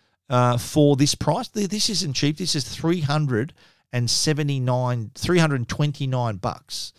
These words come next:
So if you went and sp-, if you went out and spent three hundred twenty-nine dollars on headphones, gaming headphones, the sound quality you get, I reckon, is probably slightly better than what you'll hear out of this thing.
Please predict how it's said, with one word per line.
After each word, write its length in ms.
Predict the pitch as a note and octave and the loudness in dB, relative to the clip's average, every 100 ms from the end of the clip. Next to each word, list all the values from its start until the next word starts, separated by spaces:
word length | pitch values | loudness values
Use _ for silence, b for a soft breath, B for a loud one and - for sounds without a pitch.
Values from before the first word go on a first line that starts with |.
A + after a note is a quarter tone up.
| B B B B | B B B B
So 160 | - C3 | 0 0
if 140 | - | 2
you 120 | E3 | 0
went 160 | F3+ D#3+ | 2 2
and 160 | C#3+ - | 2 0
sp-, 240 | - C3+ | -2 -4
if 160 | C3+ D#3+ | -4 0
you 60 | |
went 160 | E3+ D#3+ | 2 4
out 160 | D3 | 2
and 100 | C3 | 0
spent 260 | B2 - B2+ | -2 0 -2
three 200 | A#2 D#3 | -2 0
hundred 240 | C#3+ C3 | 0 0
twenty-nine 340 | B2 C3 B2 A#2+ | 0 0 0 2
dollars 400 | A#2+ B2 A2+ G#2+ | 2 2 2 0
on 340 | A2 A2+ G#2+ F2+ | -2 -2 -2 -8
headphones, 680 | - C#3 C3+ G#2+ G#2 G#3+ - - - | -4 -4 -2 -2 -2 -4 -10 -16 -6
gaming 340 | B2+ B2+ B2 A2 | -2 0 0 -2
headphones, 800 | C#3 B2+ A2 F2+ D3 A3+ - b b b b b A2 | -4 -4 -4 -6 -6 -10 -14 b b b b b 0
the 120 | B2+ | 2
sound 520 | - C#3+ D3+ E3 E3+ | 2 2 2 2 0
quality 540 | C3 - D3+ D#3+ D#3 C#3 | -4 0 2 4 4 0
you 220 | A#2+ A2+ | 0 -2
get, 340 | G#2 A#2 A#2+ - | -2 -2 -2 0
I 160 | B2 B2+ | 2 4
reckon, 340 | B2+ A#2+ A#2 | 4 0 0
is 180 | A2 - | 0 0
probably 280 | B2+ A#2 G#2+ | 0 0 0
slightly 460 | - B2+ A#2+ A2+ | 0 2 2 2
better 320 | F#2+ A2+ G#2+ | 0 0 2
than 100 | G#2+ | 0
what 160 | G#2 G#2+ | 0 0
you'll 140 | G#2+ | -2
hear 360 | F#2+ - A2 G2+ | -6 -2 -2 -2
out 140 | G2 | -4
of 100 | F#2 | -2
this 200 | F#2+ B2 | -2 -2
thing. 320 | - D#2+ C#3+ | -2 -6 -8